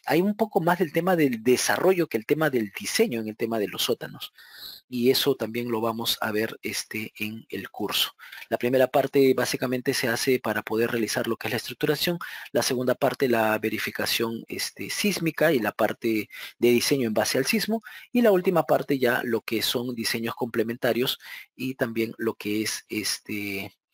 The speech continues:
diseño de cimentaciones. Hay un, este, unas sesiones adicionales en las cuales se va a complementar de ronda de consultas finales para poder realizar lo que es su proyecto y poder revisar alguno de los proyectos que ustedes están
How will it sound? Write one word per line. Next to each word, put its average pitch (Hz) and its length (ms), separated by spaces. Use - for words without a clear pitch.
diseño 120 280
de 113 60
cimentaciones. 147 800
Hay 139 320
un, 143 460
este, 104 1200
unas 123 220
sesiones 127 380
adicionales 120 560
en 113 80
las 110 100
cuales 113 300
se 104 140
va 107 240
a - 120
complementar 113 600
de 113 120
ronda 117 300
de 113 100
consultas 110 400
finales 120 320
para 120 320
poder 117 380
realizar 107 520
lo 107 140
que - 120
es 104 60
su - 140
proyecto 107 420
y - 40
poder 110 240
revisar 110 360
alguno 107 320
de 104 80
los - 120
proyectos 101 380
que - 100
ustedes 107 320
están 113 280